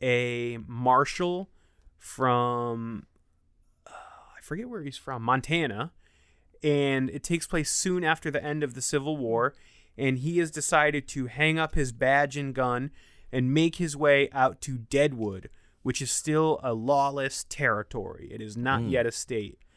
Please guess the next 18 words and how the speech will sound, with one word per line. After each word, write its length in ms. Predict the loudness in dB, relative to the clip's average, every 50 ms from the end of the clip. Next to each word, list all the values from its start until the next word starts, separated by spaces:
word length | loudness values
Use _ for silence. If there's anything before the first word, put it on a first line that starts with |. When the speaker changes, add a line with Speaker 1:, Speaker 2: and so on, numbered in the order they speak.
| _ _ _ _ _ _ _ _ _
Speaker 1:
So 540 | -12 -6 -2 0 2 2 2 0 -2 -4 -4 -6
Speaker 2:
It's 120 | -8 -10
cowboy 400 | -2 2 4 4 4 4 2 2
time, 260 | 0 -2 -2 -2 -2
boys. 400 | -2 -2 0 0 0 -2 -4 -6 -2
Speaker 1:
yeah, 440 | 2 4 6 6 6 4 0 -4 -8
it's 180 | -10 -8 -4
a, 260 | -4 -4 -4 -4 -6 -10 _ _
it's 180 | -12 -10 -8 -6
a 220 | -4 -4 -4 -4 -2 2
gold 340 | 4 6 6 6 4 2 0
mining 540 | 0 -2 -2 -2 -4 -4 -6 -6 -8 -10
camp. 480 | -10 -8 -6 -4 -4 -4 -6 -8 -8 -6 -6 -6 -8 -10 _ _ -20 _ _ _ _ _ -10
And 600 | -6 -4 -2 -2 -2 -4 -4 -6 -8 -8 -10 -14 -18 -16 -14
it 140 | -4 2
basically 440 | 4 4 4 2 0 -4 -6 -6 -6
deals 340 | -4 -2 -2 0 0 0 2
with 280 | 2 2 2 0 0